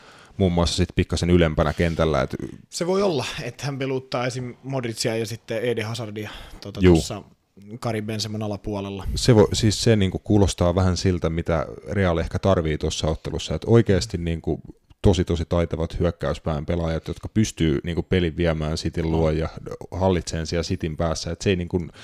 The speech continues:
Speaker 1: peruutteleen ei vo-, ei voi oikein lähteä, että sit voi tietty tehdä vaiht-, vaihtoja ottelussa ja muuta, mut
Speaker 2: Ja niin, ja mielenkiintoisia just, mistä ollaan nyt ikuisuus jauhettu, on, on kuka aloittaa vasempaa pakkina, nyt varsinkin kun Sergio Ramos on poissa,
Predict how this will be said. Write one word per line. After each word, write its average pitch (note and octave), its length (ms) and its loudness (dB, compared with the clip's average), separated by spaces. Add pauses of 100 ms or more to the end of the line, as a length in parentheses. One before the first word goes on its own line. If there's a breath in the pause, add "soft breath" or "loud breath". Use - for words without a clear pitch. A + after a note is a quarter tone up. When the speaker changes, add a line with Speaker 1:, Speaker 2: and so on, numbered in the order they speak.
(420 loud breath)
Speaker 1:
peruutteleen F2+ 540 6
ei F2+ 140 4
vo-, - 80 0 (100)
ei G2 80 4
voi F2+ 200 6
oikein F2+ 300 4
lähteä, E2+ 300 0
että E2 100 -2
sit - 140 -2
voi C#2+ 120 -2
tietty F#2 220 0
tehdä F#2 240 0
vaiht-, F2+ 440 0
vaihtoja F2+ 420 0
ottelussa F2 500 -6
ja E2 160 0 (140)
muuta, G2 260 -2
mut E2+ 180 -10 (400 soft breath)
Speaker 2:
Ja D#3 60 -2
niin, D#3 160 4
ja C3 80 4
mielenkiintoisia B2 680 0
just, C#3 260 -2
mistä B2+ 260 -6
ollaan A#2+ 200 -2
nyt A#2 160 -8
ikuisuus A2+ 460 -6
jauhettu, A2 420 -2
on, A2 160 -2
on G#2 440 -6
kuka A2+ 220 -2
aloittaa A2 420 -2
vasempaa G#2+ 380 -4
pakkina, A2+ 540 -6 (120)
nyt G#2+ 180 -10
varsinkin G#2+ 240 -8
kun G#2+ 80 -8
Sergio G#2+ 320 -6
Ramos G#2 300 -4
on A2+ 160 -2
poissa, A2+ 400 -4